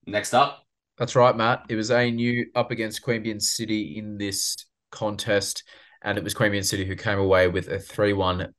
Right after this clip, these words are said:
Speaker 2: victory. Goals from Delahi, Gulevsky, and Trajkovski,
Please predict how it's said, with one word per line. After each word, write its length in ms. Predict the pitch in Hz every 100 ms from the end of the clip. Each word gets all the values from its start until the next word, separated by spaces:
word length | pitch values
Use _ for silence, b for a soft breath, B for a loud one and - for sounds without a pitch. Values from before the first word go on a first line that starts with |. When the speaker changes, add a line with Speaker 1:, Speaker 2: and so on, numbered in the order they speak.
| _
Speaker 2:
victory. 640 | 95 95 90 - - 95 90
Goals 320 | 95 98 95
from 300 | - 92 90
Delahi, 640 | 95 92 95 92 98 87
Gulevsky, 520 | 92 92 87 - -
and 160 | - 85
Trajkovski, 840 | - 85 - 92 - - 98 92